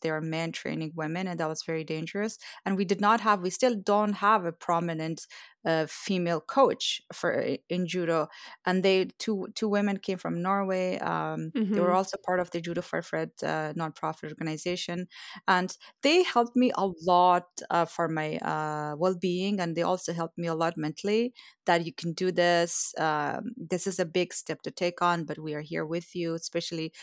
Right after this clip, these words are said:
Speaker 1: Stig Travik and my Afghan coach, uh, Farhad Hasrati. They did, uh, support me, and my, um, my father and one of my brother, and of course my sisters were, uh, very supportive, uh, of that. But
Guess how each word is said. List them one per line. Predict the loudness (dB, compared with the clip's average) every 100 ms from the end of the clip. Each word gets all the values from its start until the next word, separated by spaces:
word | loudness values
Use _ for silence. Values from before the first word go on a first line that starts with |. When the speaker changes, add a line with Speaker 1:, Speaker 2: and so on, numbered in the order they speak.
| -14
Speaker 1:
Stig | -8 -6 -4
Travik | 0 0 2 0 -2
and | -4 -4
my | -4 -4
Afghan | -4 -4 -6 -6
coach, | -4 -4 -4 -8 -12 -12 -8
uh, | -6 -6 -8
Farhad | -8 -6 -6
Hasrati. | -6 -8 -8 -4 -2 -2 -6 -18 -16
They | 6 8 10 8
did, | 8 6 6
uh, | 0 0 0
support | -4 0 0 0
me, | -2 -2
and | -2 -2 -4 _ _ _ _ _ _ _ _ -4 2
my, | 4 4 2 0
um, | 0 2 0 -4 -16 -20 -20 _
my | 2 2
father | 8 8 10 8
and | 6 2
one | 0
of | -2
my | -2
brother, | 0 2 4 2
and | 0
of | -2
course | -2 -2 -2
my | -6
sisters | -6 -6 -6 -6
were, | -4 -4 -6 -16 _ -2
uh, | 0
very | 2 2 2
supportive, | -2 -2 0 0 -2
uh, | -4 -2
of | -4 -4
that. | 0 0 0
But | 0 0 -2